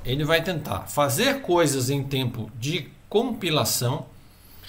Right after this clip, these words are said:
e fazer coisas em tempo de execução. Ele vai resolver o máximo possível em tempo de compilação,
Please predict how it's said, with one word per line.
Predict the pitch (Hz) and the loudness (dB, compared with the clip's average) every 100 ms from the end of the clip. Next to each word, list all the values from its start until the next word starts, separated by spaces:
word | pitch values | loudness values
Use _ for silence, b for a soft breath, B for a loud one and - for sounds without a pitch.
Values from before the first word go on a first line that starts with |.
| b b b | b b b
e | 156 | -6
fazer | 147 208 170 226 226 | 4 4 6 4 2
coisas | - 165 185 190 | 0 0 0 0
em | 180 175 | -2 -4
tempo | 190 185 - | -2 -4 -4
de | 147 147 151 - | -6 -6 -8 -6
execução. | 165 170 151 160 - - 92 - - | -4 -4 -4 -6 -8 -8 -8 -10 -8
Ele | 117 135 | -4 0
vai | 156 | 2
resolver | 175 185 180 | 2 2 4
o | 196 | 6
máximo | 190 262 294 240 226 | 10 10 10 6 0
possível | 220 175 - 165 151 | -2 -4 -2 0 0
em | 131 | 0
tempo | 139 131 | -2 -4
de | - | -8
compilação, | 147 185 196 - 170 175 | -2 4 4 4 -2 -4